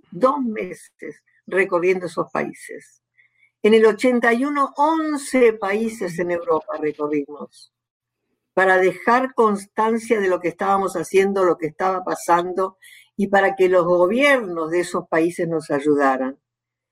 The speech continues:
Fuimos a las Naciones Unidas, a la Cruz Roja Internacional, al Consejo Mundial de Iglesias,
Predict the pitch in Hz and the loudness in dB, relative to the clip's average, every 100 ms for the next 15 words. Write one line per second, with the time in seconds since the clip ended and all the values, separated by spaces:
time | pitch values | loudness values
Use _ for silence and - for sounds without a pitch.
0 | _ _ _ - 254 262 247 202 185 170 | _ _ _ 2 4 4 2 0 -2 -4
1 | 170 - 240 240 226 220 170 165 214 202 | -8 -4 -2 0 -2 -6 -8 -4 -4 -2
2 | 120 127 - - _ _ _ _ _ _ | -6 -8 -16 -20 _ _ _ _ _ _
3 | 175 185 180 233 233 202 214 214 202 175 | 0 2 2 0 -2 0 0 0 -6 -8
4 | - - 151 143 139 139 - 131 175 190 | -14 -8 -8 -6 -10 -10 -8 -2 -2 -2
5 | 147 _ _ _ _ _ - 170 175 175 | -8 _ _ _ _ _ -2 -2 0 -2
6 | 170 214 214 190 165 151 180 175 165 143 | 2 2 2 -2 0 2 2 0 -2 0
7 | 175 220 220 - 135 156 - - | 2 2 0 -8 -12 -12 -18 -20